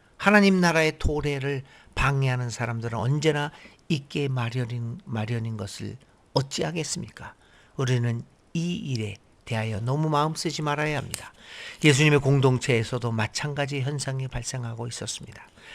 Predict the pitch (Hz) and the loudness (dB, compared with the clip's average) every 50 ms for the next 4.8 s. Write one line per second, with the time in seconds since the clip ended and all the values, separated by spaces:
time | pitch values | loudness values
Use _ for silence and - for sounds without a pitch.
0 | - - - - - - - - 131 139 135 135 139 131 127 131 127 - 147 139 | -18 -18 -18 -18 -20 -2 2 6 6 8 8 8 6 6 6 4 4 4 4 4
1 | 135 131 127 131 135 - 147 139 135 131 127 117 127 123 117 - 123 123 120 113 | 4 4 4 2 0 0 0 0 2 0 2 2 2 0 0 0 -2 -2 -2 -2
2 | 117 113 113 110 - - 117 110 110 - - - 113 101 95 - - - 113 101 | -2 -2 -4 -4 -2 -2 0 0 0 -2 -4 -4 -4 -4 -4 -6 -8 -8 -8 -10
3 | 98 90 87 - - 127 127 123 120 120 120 123 127 - - - - - 143 139 | -10 -12 -12 -8 -2 0 0 2 2 4 2 2 2 2 0 -2 -2 0 0 0
4 | 131 135 139 139 135 147 143 143 143 147 147 135 147 151 156 156 | 0 2 0 2 4 4 2 4 2 0 -2 0 2 2 2 0